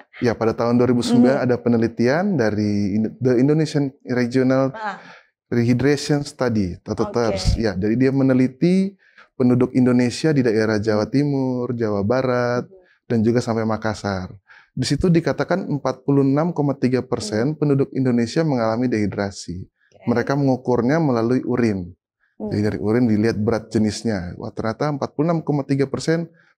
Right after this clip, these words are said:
Speaker 1: mengalami dehidrasi. Tentu dehidrasi ringan ya,
Speaker 2: Iya.
Speaker 1: tidak sampai-sampai berat. Itu juga ada beberapa faktor ternyata dari sana.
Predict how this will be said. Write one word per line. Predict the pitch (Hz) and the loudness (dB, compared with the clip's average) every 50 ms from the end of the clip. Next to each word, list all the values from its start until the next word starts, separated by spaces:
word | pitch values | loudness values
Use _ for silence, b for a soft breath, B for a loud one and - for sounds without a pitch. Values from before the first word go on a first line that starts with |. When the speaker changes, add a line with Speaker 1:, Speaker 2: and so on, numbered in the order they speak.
| _ 131 | _ -2
Speaker 1:
mengalami | 123 120 117 117 127 135 | 0 2 2 2 2 2
dehidrasi. | 123 117 113 113 113 113 110 - 110 101 | 4 4 2 2 2 0 -4 -4 -6 -8
Tentu | 110 104 101 127 | -6 -2 0 2
dehidrasi | 113 107 104 104 101 107 107 104 - 120 113 117 | 2 2 2 2 2 0 -2 -2 -2 -2 0 0
ringan | 117 113 110 104 95 92 | 0 2 0 0 -2 -2
ya, | 92 95 101 110 127 139 B B B B B | -4 -4 -4 -4 -4 -6 B B B B B
Speaker 2:
Iya. | 208 - - | -14 -10 -8
Speaker 1:
tidak | - 87 90 - | -8 -8 -6 -6
sampai-sampai | 101 92 - 98 95 - 98 95 101 101 98 | -6 -6 -4 -6 -6 -6 -6 -6 -4 -4 -2
berat. | 101 98 101 98 95 90 90 - _ _ B B B B B B B | -2 -2 -4 -4 -4 -6 -10 -12 _ _ B B B B B B B
Itu | - 127 127 - 190 208 - | -4 -2 0 2 2 2 2
juga | 147 135 139 139 147 139 | 4 2 2 2 2 0
ada | 139 147 131 | 0 0 0
beberapa | 139 135 131 131 135 131 135 135 | 0 0 0 2 0 0 -2 0
faktor | 139 165 160 - - 147 135 127 | 0 -2 -4 -2 -2 -2 0 0
ternyata | 131 120 127 120 113 - 110 | 0 2 2 0 0 0 -2
dari | 104 107 107 101 101 | 0 0 0 -2 -2
sana. | 110 107 104 101 95 90 90 | -4 -4 -4 -4 -6 -8 -10